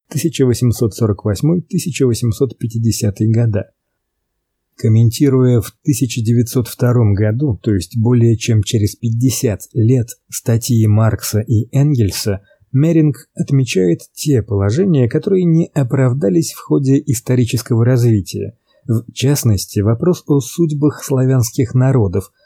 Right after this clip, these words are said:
входивших в состав Австрийской империи, и вопрос о темпах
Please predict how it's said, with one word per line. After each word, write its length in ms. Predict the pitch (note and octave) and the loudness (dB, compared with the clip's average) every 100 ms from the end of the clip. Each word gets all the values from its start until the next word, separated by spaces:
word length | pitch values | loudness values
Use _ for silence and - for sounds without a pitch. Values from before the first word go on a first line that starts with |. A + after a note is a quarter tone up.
| _ | _
входивших 840 | C3 A2+ - C3 C3+ A2 - G#2 G2+ | -6 -4 -2 0 0 -2 -4 -6 -4
в 180 | A2+ | -6
состав 600 | - G#2+ F#2+ - E3 - - _ | -4 -4 -4 -2 -4 -4 -8 _
Австрийской 840 | A2+ G#2+ - C#3 D#3+ - - C#3+ - | -2 -2 -2 0 0 -2 -2 -2 2
империи, 760 | C#3 C#3+ - G#2 F#2+ F#2 F#2+ | 2 2 0 0 2 2 0
и 300 | A2 A#2+ A#2+ | 0 2 2
вопрос 440 | A2 A2 D3 E3 - | 2 0 0 -2 -2
о 200 | C#3+ C3+ A#2 _ | 0 0 -2 _
темпах 720 | - B2+ C#3 - C3+ - - | -4 0 0 0 -2 -2 -10